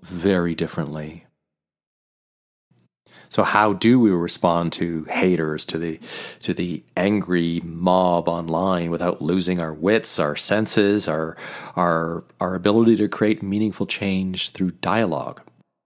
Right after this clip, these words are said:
Well, I'm gonna read a quote, what I wrote to my friend, um, on Medium when we were talking about this problem.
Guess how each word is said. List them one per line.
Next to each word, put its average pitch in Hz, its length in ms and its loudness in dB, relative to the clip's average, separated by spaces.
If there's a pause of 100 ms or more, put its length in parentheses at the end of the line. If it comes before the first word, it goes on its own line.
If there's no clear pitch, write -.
(240)
Well, 113 100 4
I'm 117 80 6
gonna 120 140 6
read 113 160 6
a 104 40 2
quote, 92 460 0 (420)
what 110 240 2
I 87 120 2
wrote 85 540 0
to 87 100 -2
my 82 160 -2
friend, 87 420 -2 (220)
um, 87 360 -8 (120)
on 87 200 -4
Medium 90 400 -2
when 87 200 -6
we 90 100 -2
were 87 240 -2 (300)
talking 95 420 2
about 85 280 -2
this 85 140 -8
problem. 87 460 0